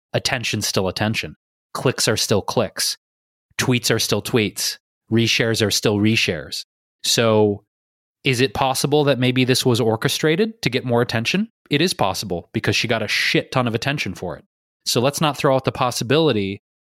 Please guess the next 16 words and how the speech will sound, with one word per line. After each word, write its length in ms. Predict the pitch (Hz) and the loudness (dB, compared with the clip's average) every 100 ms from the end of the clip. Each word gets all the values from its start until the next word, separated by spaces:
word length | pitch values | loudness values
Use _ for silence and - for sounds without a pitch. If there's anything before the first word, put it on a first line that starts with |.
| _ | _
of 180 | 131 110 | -2 0
the 80 | 110 | -2
prestidigitation, 1300 | - 135 - 127 120 98 104 - 147 147 104 104 - | -2 -4 -2 0 0 0 -2 0 0 2 0 -2 -2
'cause 160 | 110 | -2
you 100 | 107 | 2
use 180 | 113 117 | 2 2
the 80 | 123 | 2
Wizard 300 | 113 113 107 | 2 4 2
of 120 | 104 | 2
Oz, 440 | 147 127 107 - | 2 2 0 -2
right? 300 | 101 98 139 - _ | -4 -2 -2 -4 _
The 80 | 107 | -2
magic 720 | 107 127 147 117 117 - - | 0 0 0 0 -2 -6 -6
behind 260 | 113 107 104 | -4 -2 -2
the 40 | |
curtain. 440 | 98 175 180 92 | -2 -2 -2 -6